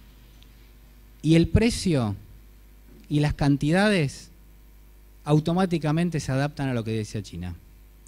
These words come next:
¿Es importante o no mirar, este, lo que están haciendo estos muchachos? Es muy importante porque definen todo. Definen precio, definen cantidad,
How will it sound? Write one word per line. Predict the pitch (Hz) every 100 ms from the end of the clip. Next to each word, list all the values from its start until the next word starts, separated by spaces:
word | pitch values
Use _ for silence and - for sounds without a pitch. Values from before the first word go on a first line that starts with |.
| -
¿Es | 220 208
importante | 175 160 208 208 156
o | 127
no | 107
mirar, | 101 104 107 107
este, | 104 -
lo | 107
que | 104
están | 117 107
haciendo | 104 110
estos | 101 98
muchachos? | 101 95 98 107
Es | 131
muy | 143
importante | 123 135 170
porque | 113 104
definen | - 127 117
todo. | 110 107 87 90 - - - - -
Definen | 107 - 135 123
precio, | 160 170 170 156
definen | 131 135 123 117
cantidad, | 113 107 120 135 147